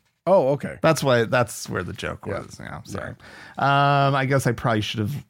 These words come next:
Speaker 2: let
Speaker 1: I'm
Speaker 2: it.
Speaker 1: thinking
Speaker 2: I
Speaker 1: of
Speaker 2: should have
Speaker 1: Francis, who Fran-, he's the first Pope Francis. So he's the only undeniably best Pope
Speaker 2: Ah,
Speaker 1: Francis.
Speaker 2: yeah.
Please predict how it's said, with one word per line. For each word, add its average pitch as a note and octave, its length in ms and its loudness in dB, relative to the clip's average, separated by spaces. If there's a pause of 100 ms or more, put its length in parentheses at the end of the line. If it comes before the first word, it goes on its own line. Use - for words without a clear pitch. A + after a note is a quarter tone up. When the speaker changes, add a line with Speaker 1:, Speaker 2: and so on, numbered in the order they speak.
(300)
Speaker 2:
let G#2+ 300 0
Speaker 1:
I'm A#3 100 6
Speaker 2:
it. - 60 2
Speaker 1:
thinking A3 240 6
Speaker 2:
I - 20 8
Speaker 1:
of D3+ 60 4
Speaker 2:
should C3+ 80 0
have C#3 40 2
Speaker 1:
Francis, D3+ 460 4
who C#3 180 4
Fran-, E3+ 340 2
he's F3 220 4
the E3 120 0
first E3 420 0 (200)
Pope C3 240 -2
Francis. A2+ 520 -6
So C3+ 180 0
he's F#3 400 6
the F3 200 4
only F3+ 300 6
undeniably D3 840 4
best B2 560 0 (480)
Pope A2+ 240 0
Speaker 2:
Ah, A#2 160 -2
Speaker 1:
Francis. C3 380 0
Speaker 2:
yeah. A#2 360 -2